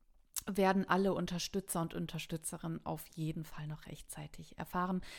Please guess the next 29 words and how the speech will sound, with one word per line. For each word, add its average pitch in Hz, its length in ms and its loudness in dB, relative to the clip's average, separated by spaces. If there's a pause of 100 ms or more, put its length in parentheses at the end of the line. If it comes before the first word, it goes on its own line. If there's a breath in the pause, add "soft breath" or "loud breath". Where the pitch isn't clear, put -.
(160 loud breath)
Den 185 100 4
Link 254 240 6
zu 208 100 2
Steady 175 360 2
findet 165 320 -4
ihr 156 80 -2
auf 156 120 -6
jeden 160 280 -2
Fall 156 180 -4
in 151 80 -2
den 151 140 -6
Shownotes. - 640 -6 (1300 loud breath)
Auch 254 220 10
gibt 277 200 0
es - 160 -2
ein, 247 420 6
zwei 196 220 2
kleine 180 320 0
Neuerungen, 233 500 4
die 202 80 2
ich - 140 -2
auch 180 80 2
schon 180 220 -2
in 180 100 0
meinem 165 200 0
letzten 160 400 -4
Newsletter 262 500 0
angekündigt 220 720 -4
habe. 196 460 0